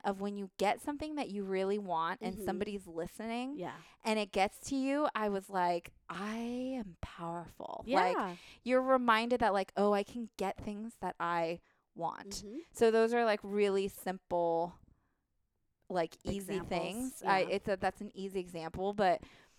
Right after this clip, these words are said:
Speaker 1: even, like, I just remember, I f-, I just always feel like I had some hand in those types of things.
Speaker 2: Mm-hmm.
Speaker 1: Now, granted, I was, you know, like, ten, so I didn't realize how, I, I, you don't have a lot of power when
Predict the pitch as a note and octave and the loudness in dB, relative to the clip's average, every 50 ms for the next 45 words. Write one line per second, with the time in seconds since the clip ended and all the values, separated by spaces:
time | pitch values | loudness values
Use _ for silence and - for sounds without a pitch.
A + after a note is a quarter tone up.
0 | _ _ _ _ _ _ _ - - - B3 B3+ D4+ D4 F4 E4+ E4+ D#4+ C4+ B3 | _ _ _ _ _ _ _ -20 -12 -4 0 0 2 2 2 0 2 2 2 4
1 | A3 G#3 G3 - - _ _ _ - - B3 B3+ A#3 C4+ B3+ - - D4+ D4 C4+ | 4 2 0 -4 -10 _ _ _ -6 -2 -2 0 0 -2 -4 -4 -2 -2 -2 0
2 | B3 A#3 A3+ A#3 A#3+ A#3+ A#3+ A#3 A#3 A3+ A3+ A3+ G#3+ - - - G#3 G#3 - - | 0 0 0 0 2 2 4 4 4 4 4 4 2 0 0 -4 -4 -4 -6 -8
3 | G#3+ - A3+ A#3 A#3 B3 B3 - C4+ C4+ C4+ B3+ - - - - A#3+ A#3+ A#3+ A#3+ | -2 0 2 2 2 0 -2 2 2 2 2 0 -4 -10 -6 -2 2 4 4 4
4 | A#3 A3+ A3 G3+ G3+ G3 - - - G3+ G3+ G3 G3 G3 F#3+ F#3 F#3 F#3 F#3+ F#3 | 6 6 4 4 4 2 0 -4 -6 -2 0 2 4 4 6 4 4 2 0 0
5 | F#3+ F#3+ - _ _ _ _ _ _ _ - - A3 A3 A3 A3 A3 G#3+ - - | -4 -4 -8 _ _ _ _ _ _ _ -8 0 4 6 6 6 6 4 0 -8
6 | - - G#3+ G#3+ G#3+ G#3 G3+ - G#3+ G3+ G3 F#3+ F#3 F3+ F3 F3 E3+ F3 E3+ - | 0 0 0 2 0 -4 -6 -6 -6 -4 -4 -2 -2 -2 -4 -4 -8 -12 -14 -14
7 | - - _ _ _ _ _ _ - G#3 G3+ G3 G3+ F#3+ G3 F#3 F#3+ G3+ - - | -14 -16 _ _ _ _ _ _ -2 0 0 0 2 4 4 4 4 4 2 -2
8 | - - G3+ F#3 - - - E3+ - - E3+ A#2+ F#2 - F#3+ G3+ A3 A3 G#3+ G3 | -4 -2 -2 -4 -4 -6 -10 -10 -8 -10 -12 -12 -12 -14 -10 -10 -8 -8 -6 -6
9 | F#3+ G#3+ B3 A#3+ B3 B3 C4+ C#4 C#4 C4+ C#4 C4+ B3 - G#3+ A3 A3 A3 G#3 - | -6 -4 0 0 0 2 2 2 2 4 4 4 4 4 4 4 2 0 -6 -8
10 | - C4+ C#4+ A#3+ F#3 F3+ F3+ F3+ - - - A#3 A3 F3+ E3 F3 F#3 - G3 G3+ | -6 -4 -2 -2 0 -2 -2 -2 -4 -4 -4 -2 -2 -4 -4 -6 -2 0 0 0
11 | G3+ A3 G#3+ - F3+ F3+ F#3 F#3 F#3 F3+ F3+ - G#3 G3 F#3 F3+ - - - F#3+ | 0 -2 -8 -4 0 2 2 4 4 2 0 -2 0 2 2 2 2 2 0 0
12 | - - - F3 G3 F#3+ G#3 G#3+ A3 A3 - A3 - - G#3 G#3+ G3+ G3 F#3 D#3+ | 0 0 -4 -6 -6 -4 -2 -2 -2 -2 -2 -4 -6 -2 -2 -2 0 0 -2 -2
13 | - - - - - - - - G#2 - G#3+ F3 | -2 -4 -6 -4 -4 -4 -2 -4 -6 -8 -8 -6